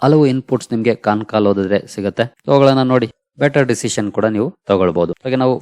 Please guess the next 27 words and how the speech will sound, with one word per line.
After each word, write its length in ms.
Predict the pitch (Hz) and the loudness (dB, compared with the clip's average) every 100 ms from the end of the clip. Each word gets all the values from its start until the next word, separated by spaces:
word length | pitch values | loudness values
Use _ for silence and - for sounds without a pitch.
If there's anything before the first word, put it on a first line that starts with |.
| - | -2
ಫೈವ್ 180 | 104 123 | 0 2
ಇಯರ್ಸ್ 180 | 131 - 110 | 0 -2 -6
ರಿಟರ್ನ್ಸ್ 260 | 110 107 | -6 -4
ಅನ್ನ 100 | 107 101 | -4 -2
ನೋಡಿಲ್ಲ, 240 | 92 92 151 _ _ _ | -2 -4 -6 _ _ _
ಫೈವ್ 140 | 110 107 | -2 0
ಇಯರ್ಸ್ 160 | 101 - | 0 0
ಅಲ್ಲಿ 100 | 90 | -4
ನೋಡ್ಬೋದು 260 | 85 82 - - _ | -4 -6 -8 -18 _
ಟೆನ್ 160 | 101 117 - | -4 -4 -2
ತೌಸಂಡ್ 320 | 104 104 104 101 | -2 0 -4 -4
ಪರ್ಸೆಂಟ್ 300 | 95 - 90 87 | -6 -6 -10 -8
ರಿಟರ್ನ್ಸ್ 240 | 90 82 | -10 -10
ಕೊಟ್ಟಿದೆ. 200 | 85 82 78 | -8 -8 -8
ಎರಡ್ 120 | 82 | -6
ಸಾವಿರದ 180 | - 98 98 | -2 0 -2
ಹತ್ತೊಂಬತ್ತರಲ್ಲಿ 460 | 101 98 101 101 98 | -2 -4 -2 -2 -2
ಒಂದು 120 | 95 - | -4 -4
ಪೆನಿ 160 | 95 101 | -4 -4
ಸ್ಟಾಕ್ 220 | - 95 95 | -4 -6 -4
ಆಗಿತ್ತು, 220 | 87 80 _ 101 | -4 -6 _ -4
but 120 | - _ - | -4 _ -6
ಇದು 120 | 101 110 - _ 101 | 0 0 0 _ -2
ಬೋನಸ್ 300 | 107 113 - 95 | 0 0 0 -4
ಅಡ್ಜಸ್ಟ್ಮೆಂಟ್ 520 | 90 101 - 107 101 | -2 -4 -2 -6 -4
ನ 60 | 107 92 | -4 -4
ನಂತರ, 200 | 107 | -2